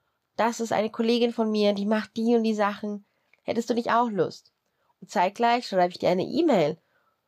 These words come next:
Und du siehst, es gibt jetzt zu der Tasche, die du gekauft hast, die dir super gefällt, zufällig auch noch ein Kosmetiktäschchen.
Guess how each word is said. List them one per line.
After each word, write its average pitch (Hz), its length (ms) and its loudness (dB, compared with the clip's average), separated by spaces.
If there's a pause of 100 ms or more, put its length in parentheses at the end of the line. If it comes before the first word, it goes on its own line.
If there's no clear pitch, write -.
Und 208 160 -2
du 220 60 4
siehst, 247 320 0
es - 160 -6
gibt 247 240 0
jetzt 233 200 0
zu 262 120 -2
der 262 200 2
Tasche, 262 380 -2
die 196 120 -6
du 214 100 2
gekauft 233 500 -2
hast, 190 220 -6
die 196 40 -20
dir 208 160 -2
super 269 600 0
gefällt, 240 640 2 (1200)
zufällig 269 480 0
auch 196 240 0
noch 240 360 -2 (320)
ein 214 160 -4
Kosmetiktäschchen. 220 960 -2